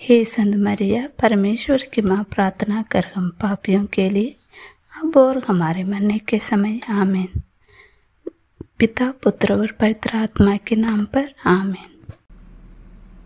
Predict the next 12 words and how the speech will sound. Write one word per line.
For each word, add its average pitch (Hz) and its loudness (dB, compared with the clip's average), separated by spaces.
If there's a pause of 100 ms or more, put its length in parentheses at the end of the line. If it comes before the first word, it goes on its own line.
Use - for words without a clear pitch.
(180)
हे 294 4
प्रतापी 190 -4
संत 196 0
जुड़ 202 -4
तदेयुस, 202 -2 (460)
हमारे 262 0
उद्धारकर्ता 208 -2
के 240 -4
कुटुंबी, 180 -2 (640)
अपना 269 2
धर्म, 185 0 (380)
विश्वास 196 0